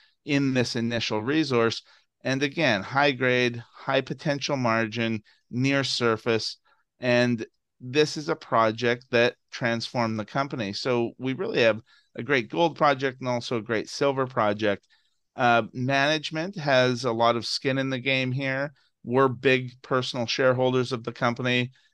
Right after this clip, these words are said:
And additionally, like I mentioned, Alamos Gold, very successful gold miner, is our largest shareholder. We also previously announced Eric Sprott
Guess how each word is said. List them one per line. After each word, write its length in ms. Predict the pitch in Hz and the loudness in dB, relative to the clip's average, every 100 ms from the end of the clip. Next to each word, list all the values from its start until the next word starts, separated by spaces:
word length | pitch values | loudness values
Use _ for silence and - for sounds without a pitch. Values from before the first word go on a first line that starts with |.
| _ | _
And 280 | - 127 127 | 0 2 2
additionally, 680 | 117 127 170 185 - 139 120 | 0 0 2 0 0 0 2
like 280 | 120 117 113 | 4 2 2
I 60 | 120 | -2
mentioned, 600 | 123 151 156 - 120 117 _ _ _ - | 0 -2 -2 -4 -4 -4 _ _ _ 0
Alamos 640 | 135 135 135 127 120 - | 4 4 4 0 -2 -6
Gold, 520 | - 123 123 123 117 | -4 0 0 0 0
very 220 | 135 135 | 0 2
successful 640 | 127 123 - 120 107 110 104 | 0 -6 -2 0 0 -4 -6
gold 360 | 104 110 110 | -2 0 0
miner, 500 | 117 113 113 113 110 - _ _ - | 0 2 2 2 0 -4 _ _ -2
is 180 | 123 | 0
our 140 | 117 107 | 4 2
largest 500 | 104 123 127 117 113 | 4 4 2 -2 -4
shareholder. 800 | - 120 113 117 117 113 113 110 _ _ _ - | -2 -2 0 0 0 2 0 0 _ _ _ -6
We 460 | 117 117 113 107 | 0 2 2 0
also 400 | - 120 120 - | 0 0 0 -2
previously 640 | 110 - 117 113 107 117 113 | -8 -4 -2 -2 -2 -2 -2
announced 400 | 110 113 107 104 | 0 -2 -2 -2
Eric 280 | 104 92 87 | 0 0 -4
Sprott 520 | - - 123 120 | -8 0 4 4